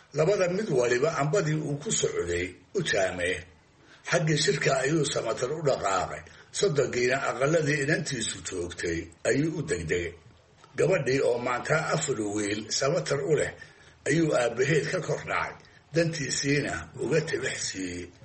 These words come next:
Markaas bay kow iyo toban neef oo ida iyo riya isugu jira arigii reerka uga soo goysay. Isaga oo neefafkii wata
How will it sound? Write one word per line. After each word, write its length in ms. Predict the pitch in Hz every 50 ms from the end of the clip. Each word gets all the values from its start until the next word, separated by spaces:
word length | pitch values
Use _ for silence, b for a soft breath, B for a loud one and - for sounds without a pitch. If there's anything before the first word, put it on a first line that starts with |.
| B B B B B B B B B -
Markaas 440 | 160 170 143 - 120 113 113 104 113 110
bay 400 | 107 113 104 101 95 98 98 92 -
kow 280 | - 160 170 202 - -
iyo 160 | 160 147 -
toban 300 | - 156 151 160 170 165 120
neef 280 | 95 90 90 90 87 - - B B B B B - _ -
oo 160 | 151 147 147
ida 220 | 143 143 135 190 220
iyo 260 | - 143 139 131 117 107
riya 300 | - 131 127 123 127 131
isugu 380 | - - - - 139 147 175
jira 320 | 160 - - 95 87 87 - - B B B B B B B
arigii 440 | - 156 156 143 123 113 120 117 113
reerka 360 | 113 131 143 135 - - - -
uga 180 | 123 139 160
soo 240 | - - - 110 92
goysay. 420 | 82 82 92 87 90 - - - - - - - - - - B B B B -
Isaga 280 | - - 254 214 214 208
oo 120 | 185 185
neefafkii 640 | 180 175 170 165 156 - 220 214 - - 160 165 165
wata 400 | 147 110 110 110 - - - 143